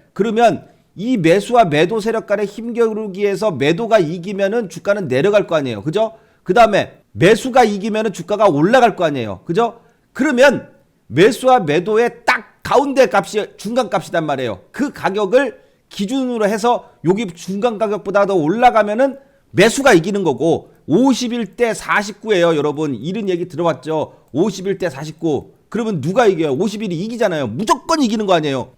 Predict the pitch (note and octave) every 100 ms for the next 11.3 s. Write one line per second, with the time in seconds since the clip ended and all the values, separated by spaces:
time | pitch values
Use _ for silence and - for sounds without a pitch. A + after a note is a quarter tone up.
0 | - A#3+ D#4 D#4 G#3+ E3 D3 D#3 - G#3+
1 | - - D4+ - E4+ - D4 C#4 A#3 G#3+
2 | C4+ F3+ - - _ _ B3 D#4 C#4 D4
3 | C4+ C4+ A#3 A#3 G#3+ F#3+ G3 G3+ C#4+ D#4
4 | B3 G#3+ G#3 B3 E4+ F4+ - _ _ _
5 | _ _ - D#4+ D#4+ D#4+ D4+ A3 G#3 F3+
6 | G3+ A3 - A2+ F3+ A#3+ D4 D#4 C4+ B3+
7 | G#3+ E3+ G3 A#3 A3 F3+ D#3+ D#3+ - -
8 | _ - D#4+ D#4+ - D4+ A#3+ C#3+ F3+ G#3+
9 | G#3+ F#3 E3 E3 D3 F3 E3+ F3 C3 D#3+
10 | F3+ E3+ D3+ E3 E3+ C3 A#2+ G3+ F3+ F#3+
11 | G#3+ - -